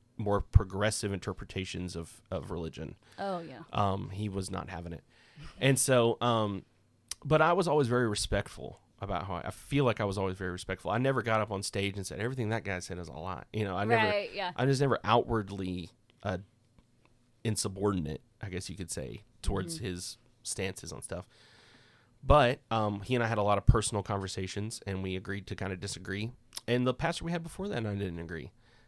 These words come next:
Speaker 1: on a lot of stuff, but we agreed to disagree
Speaker 2: But he
Speaker 1: and had
Speaker 2: was
Speaker 1: a
Speaker 2: always,
Speaker 1: respect.
Speaker 2: yeah.
Speaker 1: We had a mutual respect. That was not the case.
Speaker 2: And he was always there to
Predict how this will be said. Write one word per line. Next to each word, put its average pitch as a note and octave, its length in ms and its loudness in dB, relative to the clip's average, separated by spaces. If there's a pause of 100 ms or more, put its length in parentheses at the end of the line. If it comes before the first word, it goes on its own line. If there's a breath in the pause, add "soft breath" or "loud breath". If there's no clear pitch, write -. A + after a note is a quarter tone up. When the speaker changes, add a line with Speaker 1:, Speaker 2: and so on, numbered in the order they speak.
(120 soft breath)
Speaker 1:
on G2 120 -2
a F2+ 80 0
lot F2+ 140 -4
of - 60 -8
stuff, - 360 -8
but - 100 -6
we F#2 120 -6
agreed F#2 260 -6
to F#2+ 60 -8
disagree - 300 -4
Speaker 2:
But G2+ 80 0
he C4+ 60 -2
Speaker 1:
and - 80 -2
had G2+ 100 0
Speaker 2:
was - 60 0
Speaker 1:
a G#3+ 40 2
Speaker 2:
always, G3+ 120 -2
Speaker 1:
respect. - 520 0
Speaker 2:
yeah. D#3+ 400 -10 (400)
Speaker 1:
We A2+ 80 0
had G#2 100 0
a - 20 0
mutual G#2 280 -6
respect. F#2+ 420 -6 (1080 soft breath)
That A#2+ 180 4
was A2+ 140 2
not F#2+ 80 -2
the - 80 -16
case. - 280 -12
Speaker 2:
And A#3+ 220 -6
he A#3+ 220 -8
was G#3 240 -12
always F3+ 280 -8
there E3+ 260 -10
to D#3 120 -20